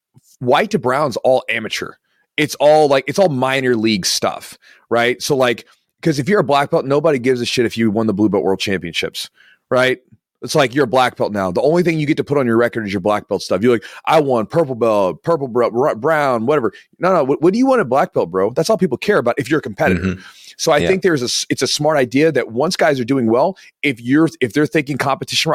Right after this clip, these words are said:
Speaker 1: get 'em to black belt as soon as they can because their body's on limited time, right? Again, everybody has a limited span with this stuff. And if we spend our time grinding and breaking our body down at, like, the first five ranks, well, when you get to black belt, then wh-,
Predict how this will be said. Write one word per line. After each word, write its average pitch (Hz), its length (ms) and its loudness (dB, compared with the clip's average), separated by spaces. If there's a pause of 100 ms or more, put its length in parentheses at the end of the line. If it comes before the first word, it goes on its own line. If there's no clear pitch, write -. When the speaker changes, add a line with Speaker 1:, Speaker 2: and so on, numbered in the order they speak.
(120)
Speaker 1:
get 151 100 2
'em 202 80 0
to 196 80 2
black 156 300 0
belt 156 100 0
as - 100 -4
soon 151 120 0
as 120 80 -2
they 113 80 2
can 151 260 -2
because 123 260 0
their 123 100 0
body's 160 340 0
on 123 160 -2
limited 127 260 -2
time, 95 320 -4 (720)
right? 120 220 0 (180)
Again, 143 260 2
everybody 170 440 2
has 160 160 2
a 139 40 0
limited 156 440 2
span 226 360 0
with 151 120 0
this 113 120 -2
stuff. 110 300 -2 (260)
And 131 140 -2
if 123 100 -2
we 185 140 -2
spend - 320 -2
our 151 100 0
time 143 300 -4
grinding 147 640 -2
and 120 100 0
breaking 139 300 -2
our 131 100 0
body 135 300 0
down 135 300 0
at, 127 120 -4
like, 123 220 0
the 113 80 -12
first 143 280 -2
five 120 260 0
ranks, 117 440 -2 (520)
well, 156 160 0
when 147 120 0
you 175 80 4
get 180 140 0
to 151 80 -2
black 147 340 0
belt, 151 140 -2
then 151 100 -4
wh-, 147 220 -4